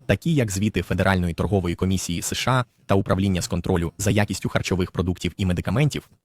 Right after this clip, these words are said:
не знаходять достатньої підтримки цим заявам компаній. Практика заміни деталей та обмеження ремонту зараз ретельно вивчається в судах по всьому світу, оскільки споживачі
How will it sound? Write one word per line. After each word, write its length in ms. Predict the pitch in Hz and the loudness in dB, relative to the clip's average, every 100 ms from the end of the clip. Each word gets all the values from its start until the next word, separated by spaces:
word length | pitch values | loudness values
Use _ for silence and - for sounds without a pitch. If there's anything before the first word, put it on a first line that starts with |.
| - | 0
не 160 | 135 | 2
знаходять 460 | 151 147 123 127 120 | 2 2 2 2 2
достатньої 460 | 98 - 92 92 85 | 0 0 0 0 -2
підтримки 420 | 87 95 95 92 | -2 0 0 0
цим 240 | - 90 | 0 0
заявам 360 | 90 85 82 87 | 0 0 0 -2
компаній. 480 | 92 90 80 62 - - _ - | -2 0 -2 -6 -16 -20 _ 2
Практика 520 | 110 110 - 110 104 | 4 4 0 0 2
заміни 400 | 98 98 98 90 | 4 4 4 2
деталей 560 | 92 - 110 95 87 | 0 2 4 4 2
та 160 | 82 92 | 0 0
обмеження 680 | 98 90 98 98 95 90 87 | 0 2 4 4 4 2 2
ремонту 600 | 92 113 143 139 78 - - - - | 2 4 4 4 -2 -6 -18 -12 0
зараз 480 | 92 110 107 - - | 4 6 4 2 2
ретельно 580 | 101 92 110 139 160 156 | 2 2 4 4 6 4
вивчається 600 | 156 - 117 110 - 92 | 2 2 4 4 2 -2
в 40 | |
судах 500 | - 98 90 90 - | -2 0 2 2 0
по 140 | - 92 | -4 -4
всьому 400 | - 92 85 92 | 0 2 2 0
світу, 520 | - 107 127 - - - _ - | 2 4 4 0 -4 -14 _ -4
оскільки 560 | 107 - - 107 95 92 | 0 2 2 2 2 -2
споживачі 880 | - 101 92 85 85 - 107 143 | 0 -2 0 0 0 2 2 2